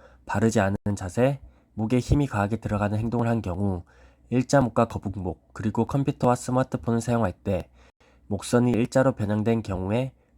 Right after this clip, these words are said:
목 디스크가 발생할 수 있습니다. 외상으로도 발생합니다. 두통과 현기증, 이명,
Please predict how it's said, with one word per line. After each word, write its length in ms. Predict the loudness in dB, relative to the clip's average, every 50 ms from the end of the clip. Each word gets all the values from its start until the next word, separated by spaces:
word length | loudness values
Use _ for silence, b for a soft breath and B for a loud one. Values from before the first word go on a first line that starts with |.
| _
목 240 | -6 -6 -6 -6 -2
디스크가 540 | -2 -2 0 -2 -4 -6 0 4 4 4 4
발생할 360 | 2 -2 -4 -2 -2 -2 -2
수 160 | -2 -2 -4
있습니다. 640 | -4 -4 -4 -6 -8 -8 -8 -6 -6 -6 -6 -8 -10 _ _ _ _ _ b b b b b b b b _
외상으로도 760 | 0 2 2 2 4 2 2 4 4 2 2 0 0 -2 -2 -2
발생합니다. 840 | -4 -6 -6 -4 -2 -2 -2 -2 -4 -8 -8 -10 -10 -10 -12 -14 -16 _ _ _ _ _ _ _ _ _ _ _ _ _ _ _ _ _ _ _ _ _ _ -20 -20 _ _ _ _ _ _ _ _ _ _ _ _ _ _ _ _ _ -20 -20 -20 _ _ _ -20 -20 _ _ _ _ b b b b b b b b b b b b _
두통과 520 | -10 -8 -8 -4 0 0 2 4 4 4 4
현기증, 640 | 4 2 2 0 0 -4 -4 -4 -4 -2 -2 -4 -4
이명, 560 | -4 -2 0 2 2 4 4 2 2 -2 -6